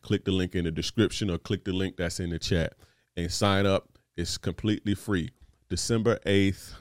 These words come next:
<clears throat> December eighth at eight, December eighth at eight P M. I think I'm saying that wrong, but hopefully I'm not. But anyway, fellas, we're gonna jump straight into this. This is not gonna be a long show today. I,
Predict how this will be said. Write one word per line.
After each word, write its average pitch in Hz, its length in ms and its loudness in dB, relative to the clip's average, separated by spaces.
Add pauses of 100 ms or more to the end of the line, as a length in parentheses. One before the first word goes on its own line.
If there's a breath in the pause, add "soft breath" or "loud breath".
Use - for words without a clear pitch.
(140)
<clears throat> - 800 -6
December 113 480 2
eighth 101 300 2
at 82 180 0
eight, 98 220 0 (200)
December 117 560 4
eighth 117 380 8 (1200)
at 92 200 2
eight 104 180 4
P 101 180 4
M. 85 120 0
I 82 80 -4
think 98 200 -2
I'm 85 120 -4
saying 87 280 0
that - 140 -4
wrong, 71 320 -4
but 82 140 -2
hopefully 95 360 0
I'm 73 140 -2
not. 57 240 -4 (340 soft breath)
But 98 140 0
anyway, 107 320 2
fellas, 87 480 -2 (120)
we're 98 80 0
gonna 95 140 4
jump 92 220 -2
straight 98 240 -2
into 98 220 -2
this. 104 180 0
This 101 180 -2
is 92 80 -2
not 98 220 2
gonna 101 160 4
be 101 120 6
a 95 60 6
long 98 300 2
show 101 200 -2
today. 101 280 2
I, 85 160 4